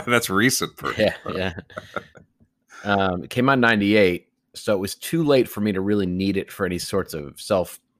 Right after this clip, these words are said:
Speaker 1: Mm-hmm.
Speaker 2: m-, medication, you know?
Speaker 1: So they found a unexpected, themselves with an unexpected hit on their hands with the first one. Guaranteed, uh, they needed a sequel. Problem was,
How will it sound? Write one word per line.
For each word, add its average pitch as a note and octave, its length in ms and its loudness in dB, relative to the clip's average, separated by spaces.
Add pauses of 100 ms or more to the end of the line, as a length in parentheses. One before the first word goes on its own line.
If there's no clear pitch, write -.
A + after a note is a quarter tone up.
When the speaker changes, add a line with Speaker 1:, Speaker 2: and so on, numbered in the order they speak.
Speaker 1:
Mm-hmm. E2 220 -6
Speaker 2:
m-, - 100 -8
medication, F2 840 -2 (360)
you - 120 -8
know? F2+ 260 -2 (300)
Speaker 1:
So - 160 0
they D3+ 220 4
found B3 260 6
a D#3 160 4 (160)
unexpected, C#3+ 720 2 (100)
themselves A#2+ 320 -2
with A2 80 -2
an G2 60 -2
unexpected A2 560 -2
hit G2+ 300 -2
on E2 120 -6
their D#2 120 -6
hands D2+ 260 -8
with D#2+ 100 -16
the - 60 -20
first - 340 -14
one. - 260 -16 (180)
Guaranteed, A2+ 800 0 (560)
uh, D2 80 -10 (140)
they G2+ 120 -4
needed F#2 240 -4
a D#2 40 -12
sequel. D2+ 580 -10 (160)
Problem A#2+ 440 6
was, F#2+ 500 0